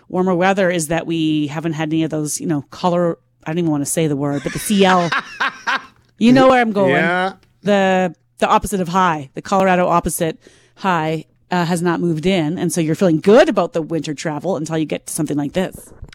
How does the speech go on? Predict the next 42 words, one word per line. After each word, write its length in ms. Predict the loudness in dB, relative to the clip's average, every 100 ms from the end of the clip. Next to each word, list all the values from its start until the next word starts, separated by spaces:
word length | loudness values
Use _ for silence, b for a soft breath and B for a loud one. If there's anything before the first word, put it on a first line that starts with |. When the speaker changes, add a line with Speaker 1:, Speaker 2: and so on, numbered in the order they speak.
| -12
Speaker 2:
Yeah. 360 | -6 -2 -2 -4 B B B
And 100 | -2
just, 220 | 0 0
uh, 140 | -2 0
one, 280 | 0 -2
uh, 140 | -2 -2
one 240 | -2 -2
other 180 | -2 -2
thought 240 | -2 -2
as 160 | -2 -4
well 240 | -2 -2
about 340 | -2 -4 -8 -8
the 120 | -8
frustration 680 | -4 -4 -4 -4 -4 -4 -4
one 140 | -4
must 260 | -4 -8 -6
feel 340 | -2 -2 -4 B B B -6
by 240 | -2 -2
getting 540 | -4 -4 -2 0 -2 -2
to 160 | -2
the 80 | -2
border, 400 | -2 -2 0 -2
and 160 | -2 -4
that's 280 | -4 -4
when 120 | -6 -4
you 140 | -4
realize 600 | -2 -2 -2 -2 -4 -6
that 240 | -6 -4 -4
it's 140 | -6
closed. 580 | -8 -4 -2 -2 -6 -6
Like, 180 | -6 -8 B B B -2
you, 100 | 0
you, 380 | 0 0 -2 -2
you 160 | -2
experience 440 | -2 -2 -2 0 0
that 180 | -2 -2
e-, 140 | -4
even 400 | -2 0 0 0
just 240 | -2 -4 -2
in 160 | -2
the 80 | -2
city, 480 | -2 -2 -2 -4